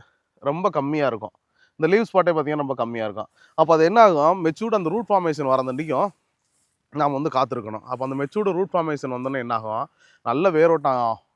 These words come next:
டெவலப் ஆகும்போது, அது வந்தாலும், அந்த பூச்சி வந்தாலும், செடி தன்னை தற்காத்துக்கிறதுக்கு தயாரான நிலைமையில இருக்கும். முடிஞ்ச அளவுக்கு ஆர்கானிக்கா கொண்டு போறதுனால என்ன ஆகும்?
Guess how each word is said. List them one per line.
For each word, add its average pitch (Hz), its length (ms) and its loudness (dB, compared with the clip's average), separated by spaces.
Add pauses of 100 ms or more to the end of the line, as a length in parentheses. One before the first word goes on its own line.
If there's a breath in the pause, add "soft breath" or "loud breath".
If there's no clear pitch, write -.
(280)
டெவலப் 135 240 2
ஆகும்போது, 110 520 -6 (340 soft breath)
அது 113 180 -4
வந்தாலும், 151 640 0 (220)
அந்த 113 220 -10
பூச்சி 170 280 -6
வந்தாலும், 117 480 -4 (100)
செடி 143 340 -6
தன்னை 120 440 -6
தற்காத்துக்கிறதுக்கு 117 800 -6 (360 soft breath)
தயாரான 135 560 0
நிலைமையில 110 460 -10
இருக்கும். 104 340 -10 (340 soft breath)
முடிஞ்ச 151 240 -2
அளவுக்கு 175 260 2
ஆர்கானிக்கா 147 560 0
கொண்டு 113 240 -8
போறதுனால 110 400 -6
என்ன 104 260 -8
ஆகும்? 107 220 -12